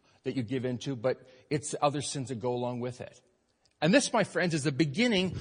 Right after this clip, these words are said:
of your moral decline. That's, that's when you begin to, begin this downward spiral.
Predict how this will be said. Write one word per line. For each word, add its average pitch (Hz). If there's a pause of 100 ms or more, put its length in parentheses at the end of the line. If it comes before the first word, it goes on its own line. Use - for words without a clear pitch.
(140)
of 170
your 196
moral 190
decline. 170
That's, - (240)
that's 220
when 220
you 214
begin 185
to, 151 (520)
begin 151
this 151
downward 175
spiral. 147